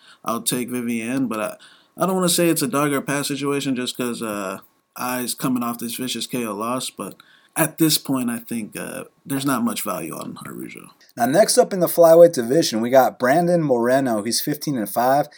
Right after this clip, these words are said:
Speaker 2: and Kai Kara France is twenty and seven. Currently, they got Kai Kara France minus one sixty-five.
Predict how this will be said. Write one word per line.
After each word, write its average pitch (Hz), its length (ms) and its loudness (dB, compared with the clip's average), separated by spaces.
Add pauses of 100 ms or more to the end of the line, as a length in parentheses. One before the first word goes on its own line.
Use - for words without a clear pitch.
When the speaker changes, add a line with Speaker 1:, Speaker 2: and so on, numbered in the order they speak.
(120)
Speaker 2:
and 117 220 -6
Kai 139 240 4
Kara 139 360 4
France 131 720 4
is 131 200 -2
twenty 147 380 -2
and 107 120 -2
seven. 104 480 0 (420)
Currently, 170 440 4
they 131 160 4
got 131 240 4
Kai 139 220 4
Kara 147 280 8
France 135 520 0
minus 151 480 0
one 160 180 0
sixty-five. 135 800 2